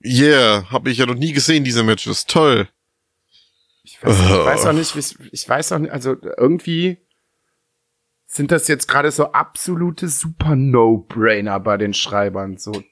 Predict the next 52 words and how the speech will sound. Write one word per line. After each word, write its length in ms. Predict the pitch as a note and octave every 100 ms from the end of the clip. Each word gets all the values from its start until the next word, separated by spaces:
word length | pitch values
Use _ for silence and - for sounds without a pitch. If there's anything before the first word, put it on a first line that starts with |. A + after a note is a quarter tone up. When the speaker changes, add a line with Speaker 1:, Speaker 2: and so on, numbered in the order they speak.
| - - _ - -
Speaker 2:
äh? 320 | A#2 A2 C3+ D#3 _ _ _ _ _ _ _
Speaker 1:
Ja, 160 | A2 C3+
ich, 220 | C#3 -
also, 260 | C#3 C3+ C#3+ _ -
Speaker 2:
So 140 | - C#3+
wie, 60 |
Speaker 1:
so 100 | D3
was 120 | D3 F3
Speaker 2:
wie 20 |
Speaker 1:
man 60 |
Speaker 2:
sie, 60 | E3
Speaker 1:
halt 80 | D3
momentan 280 | D3 C#3+ D3
Speaker 2:
wie 40 |
Speaker 1:
mitbekommt, 480 | F3 - - D3+ D3
das 160 | C#3+ -
liegt 180 | D3+
halt 180 | E3+ D3+
nicht 160 | C#3 -
an 100 | A2+
den 100 | A2
Schreibern. 540 | - C#3 C3+ A2+ A#2 - _ _ _ -
Das 160 | B2+
ist 160 | C3 -
halt 140 | B2+
der 60 | A#2+
liebe 340 | A#2 A#2 A2+
Vince 240 | A#2 A#2 -
selber, 420 | D3+ C#3+ A#2+ G2 - -
der 120 | A#2+
halt 220 | A2+ A2+
einfach 260 | - A2 A#2
fünf 220 | - B2+
Minuten 160 | B2+ B2+
vor 140 | -
der 80 | A#2+
Show 200 | A#2 C3
nochmal 280 | C3 A#2 B2+
alles 180 | B2 A#2
umwirft 400 | C#3+ B2 C3+ -
und 60 | B2
das 140 | -
Zeug 180 | - A#2+
selber 300 | - B2+ A2+
macht. 320 | G#2 - -
Speaker 2:
Ja, 100 | B2+
aber 140 | B2
ganz 200 | C3 C#3+ D#3
im 100 | C#3
Speaker 1:
Die 60 |
Speaker 2:
Ernst 120 | C#3+
Speaker 1:
Schreiber, 380 | - B2+ C3+ C#3